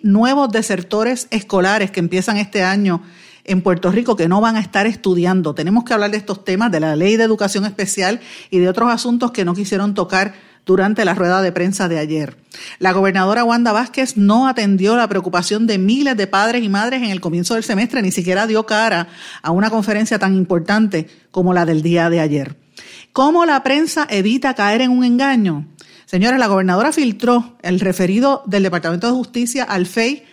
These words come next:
y algunos medios y algunos periodistas cayeron redondos, publicando incluso datos privados, nombres, teléfonos, y exponiendo la seguridad de testigos.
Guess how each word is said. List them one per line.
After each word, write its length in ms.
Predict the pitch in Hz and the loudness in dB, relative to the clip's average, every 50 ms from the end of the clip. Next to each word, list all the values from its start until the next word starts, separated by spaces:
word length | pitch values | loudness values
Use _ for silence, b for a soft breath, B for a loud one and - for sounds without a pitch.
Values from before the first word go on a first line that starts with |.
| B B B B B B B | B B B B B B B
y 80 | - 214 | -2 0
algunos 340 | 202 196 196 226 349 349 | 2 2 4 4 4 4
medios 420 | 320 330 285 277 277 294 294 311 294 | 2 2 2 2 0 0 0 0 0
y 60 | 262 | 0
algunos 280 | 208 196 202 214 247 240 | 0 0 0 0 0 0
periodistas 500 | 262 254 254 220 208 226 - - 262 - | 0 0 0 0 0 -2 -4 -6 -6 -4
cayeron 340 | 220 196 175 180 202 240 | -2 0 0 2 2 2
redondos, 600 | 247 247 220 196 180 190 202 202 196 156 151 151 - | 2 2 2 2 2 2 2 4 2 2 0 -2 -4
publicando 500 | - 175 170 165 160 196 196 214 240 277 | -2 0 0 0 0 0 0 2 2 2
incluso 380 | 269 247 240 240 226 - 254 | 0 0 0 -2 0 0 0
datos 400 | 202 180 190 202 202 262 262 - | 0 0 0 0 0 -2 -2 -2
privados, 840 | - - 226 208 190 190 202 240 254 240 202 165 165 - - - - B B B B B B B | -2 -2 -2 0 0 2 2 2 2 0 0 -2 -2 -4 -8 -12 -14 B B B B B B B
nombres, 640 | B 170 190 226 269 285 262 220 180 139 139 - - - b b b b b b b | B 2 4 4 4 4 4 2 0 -2 -4 -8 -12 -14 b b b b b b b
teléfonos, 640 | - 165 185 240 269 254 - 190 156 156 165 - - | -2 0 2 2 0 0 0 0 0 0 -2 -4 -4
y 140 | - 262 247 | -2 -2 0
exponiendo 800 | 254 247 - - - 247 220 214 220 226 240 302 359 370 339 302 | 0 0 -2 -2 0 2 2 4 4 4 4 2 2 2 2 2
la 120 | 254 233 233 | 0 0 0
seguridad 760 | - 240 202 196 202 196 185 180 180 180 196 240 330 349 - - _ _ _ _ _ - | 0 0 2 4 4 4 4 2 2 0 0 0 -2 -2 -6 -14 _ _ _ _ _ -6
de 180 | 160 180 - | -2 -2 0
testigos. 1080 | - 175 165 - - - - 190 202 214 214 190 175 160 139 135 - - - - _ | 0 0 -2 -4 -6 -4 0 2 2 2 2 2 2 0 0 -2 -6 -8 -8 -10 _